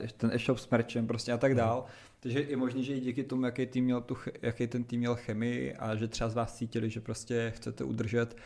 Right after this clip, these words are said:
Speaker 1: tak se jako víc o to třeba semkli a přemýšleli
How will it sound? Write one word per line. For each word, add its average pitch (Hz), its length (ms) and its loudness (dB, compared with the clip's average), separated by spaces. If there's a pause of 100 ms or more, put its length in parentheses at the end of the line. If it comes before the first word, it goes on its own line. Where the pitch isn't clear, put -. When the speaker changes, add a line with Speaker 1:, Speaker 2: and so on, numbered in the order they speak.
(220)
Speaker 1:
tak - 160 -2
se - 100 0
jako 120 180 2
víc 117 380 0
o 120 120 -4
to 117 120 0
třeba 120 180 0
semkli 113 400 0
a 110 40 0
přemýšleli 113 840 -2